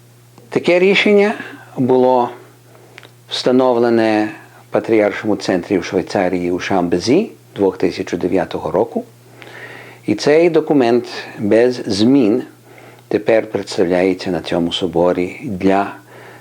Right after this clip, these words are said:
прийняття усіма церквами. Між часі в Північній Америці,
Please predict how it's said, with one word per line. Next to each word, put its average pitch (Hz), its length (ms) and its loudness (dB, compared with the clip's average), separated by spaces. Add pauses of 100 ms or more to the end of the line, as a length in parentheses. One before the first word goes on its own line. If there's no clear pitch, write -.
(120)
прийняття 92 680 -4 (500)
усіма 90 380 -4
церквами. - 420 -6 (1800)
Між 123 240 2
часі 143 520 2 (600)
в - 100 -20
Північній 113 520 2
Америці, 139 600 2